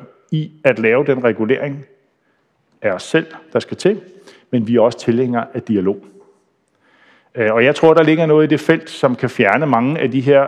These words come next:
øh, hurtige løsninger, der siger, "Nu skal vi bare fikse det med et eller andet, øh, hurtigt greb, øh, omkring, øh, tingene her." Vi tror jo på den her dialog med internetsamfundet.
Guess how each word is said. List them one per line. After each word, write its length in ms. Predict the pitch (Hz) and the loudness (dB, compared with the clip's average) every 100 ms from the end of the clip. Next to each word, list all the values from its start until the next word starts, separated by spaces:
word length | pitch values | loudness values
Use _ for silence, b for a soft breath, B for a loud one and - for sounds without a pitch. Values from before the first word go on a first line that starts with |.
| - | -2
øh, 200 | 120 98 | -4 -4
hurtige 380 | 98 139 185 180 | 2 2 4 2
løsninger, 400 | 135 147 175 143 | 0 -2 -4 -6
der 60 | |
siger, 180 | 123 143 147 | -2 0 0
"Nu 120 | 151 | -2
skal 160 | 143 151 | -6 -4
vi 40 | |
bare 220 | 123 110 127 | 0 0 0
fikse 320 | 113 107 - | -4 -6 -8
det 180 | 87 - _ _ _ _ _ _ _ _ b b b b | -10 -16 _ _ _ _ _ _ _ _ b b b b
med 120 | 110 | -4
et 120 | 107 131 | 0 0
eller 140 | 120 | 0
andet, 300 | 107 127 123 - | 0 -2 -4 -4
øh, 120 | 113 | -4
hurtigt 340 | 98 120 120 | 0 -2 -2
greb, 260 | - - - - _ _ _ | -6 -6 -6 -20 _ _ _
øh, 360 | 127 104 95 95 | -4 -4 -4 -4
omkring, 340 | 110 104 110 - | -6 -4 -8 -8
øh, 240 | 127 104 95 | -8 -8 -8
tingene 260 | 110 101 | -10 -12
her." 120 | 101 - _ _ _ _ - | -16 -18 _ _ _ _ -2
Vi 120 | 180 | -2
tror 260 | - 185 | 4 6
jo 80 | 175 | 6
på 140 | 170 160 | 2 2
den 200 | 151 156 | 2 2
her 160 | 160 | 0
dialog 480 | - 151 123 151 160 | 2 2 4 2 0
med 120 | 143 | -2
internetsamfundet. 800 | 131 127 131 107 117 107 120 - | -2 -2 -2 -2 -2 -4 -6 -12